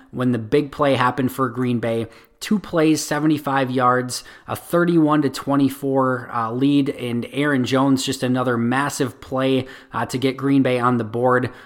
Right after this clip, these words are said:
And again, take that seven-point lead. And that was, was really, uh,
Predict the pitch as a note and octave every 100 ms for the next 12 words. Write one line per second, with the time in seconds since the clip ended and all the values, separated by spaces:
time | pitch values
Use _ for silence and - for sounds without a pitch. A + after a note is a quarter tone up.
0 | - B2 A#2+ A#2+ A#2 A2+ - C3 C3+ C3
1 | - B2 B2+ A#2 C3 B2 A#2 A#2+ B2 B2+
2 | - - - C#3 C#3 D#3+ G#3 D3+ D3 C3
3 | - - C3 A#2 C3+ F3+ D3 C3 - B2+
4 | B2 A#2 A2+